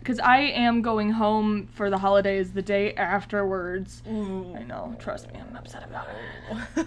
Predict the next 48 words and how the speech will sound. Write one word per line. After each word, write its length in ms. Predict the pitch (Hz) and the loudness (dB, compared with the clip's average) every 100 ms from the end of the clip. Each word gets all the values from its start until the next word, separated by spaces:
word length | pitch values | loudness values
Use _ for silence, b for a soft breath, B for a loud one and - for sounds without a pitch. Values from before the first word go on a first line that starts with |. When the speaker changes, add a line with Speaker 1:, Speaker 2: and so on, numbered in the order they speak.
| - | -4
Speaker 2:
<laughs> 560 | 240 233 - 262 - - | -6 -6 -6 -10 -12 -12
Speaker 1:
Trust 200 | - - | -12 -12
me, 60 | - | -12
I 40 | - | -12
don't 140 | - | -12
want 220 | - - | -12 -14
to. 60 | - - B B B B - | -14 -18 B B B B -10
So, 220 | - 240 | 0 2
but 100 | 214 | 6
I 80 | 220 | 6
was 140 | 220 | 4
just 120 | 202 | 0
checking 360 | - 208 208 202 | -2 -2 -2 -4
the 80 | 196 | -2
theaters 720 | 233 214 202 196 190 - - - - - - - | 0 2 2 2 0 -8 -14 -16 -18 -18 -18 -4
for, 560 | 214 196 196 190 190 - - - - | 2 2 2 0 -2 -6 -16 -16 -6
to 60 | 220 | -6
see, 300 | - 226 202 | 0 4 4
like, 180 | 196 190 | 4 0
how 140 | 202 185 | 0 -2
crowded 300 | 196 196 185 | 2 0 0
they 60 | 185 | -4
were 200 | 175 170 | -6 -6
for 320 | 185 185 180 - | -6 -8 -8 2
our 140 | 254 294 | 4 4
local 300 | 254 214 196 | 4 0 0
theaters. 420 | 196 190 185 190 | 0 0 -2 -6
Speaker 2:
Mm. 60 | 185 B B B B - - | -8 B B B B -18 -4
Speaker 1:
And 260 | - 285 277 | 0 4 6
basically 520 | 311 311 339 330 311 - | 6 4 0 -2 -4 0
all 180 | 247 247 | 2 4
of 160 | 247 233 | 2 2
them 340 | 233 220 220 - | 2 4 0 0
are, 300 | 214 214 - - - - - - - | 4 4 2 -8 -18 -18 -16 -14 2
they're 120 | 262 | 2
basically 520 | 202 247 240 294 294 | 4 2 2 0 0
sold 240 | 285 285 285 | 0 2 8
out. 260 | 294 294 - | 8 8 6
All 140 | 220 | 6
that's 220 | 220 214 220 | 6 4 4
left 260 | 202 202 | 4 4
are, 120 | 202 | 2
like, 180 | 202 196 | 2 0
the 80 | 202 | -2
handicap 440 | 202 190 220 208 | -4 -2 0 0
seats. 460 | - 226 220 - - 233 | 0 -2 -2 -6 -10 -6
Speaker 2:
Mm-hmm. 120 | 262 | 0
Speaker 1:
So 360 | 208 196 190 | 2 2 0